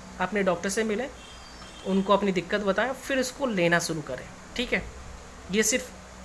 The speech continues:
Information purpose के लिए video बनाई जा रही है, ठीक है।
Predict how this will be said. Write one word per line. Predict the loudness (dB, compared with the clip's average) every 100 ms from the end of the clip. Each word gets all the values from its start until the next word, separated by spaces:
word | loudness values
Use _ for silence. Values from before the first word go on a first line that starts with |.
| -2
Information | 2 4 6 4 4 2
purpose | 2 4 4 2
के | 2
लिए | 0
video | 0 2 2
बनाई | 2 4 4
जा | 6 4
रही | 4 2
है, | 0 -4 -16 -16 -16 -6
ठीक | -2
है। | -2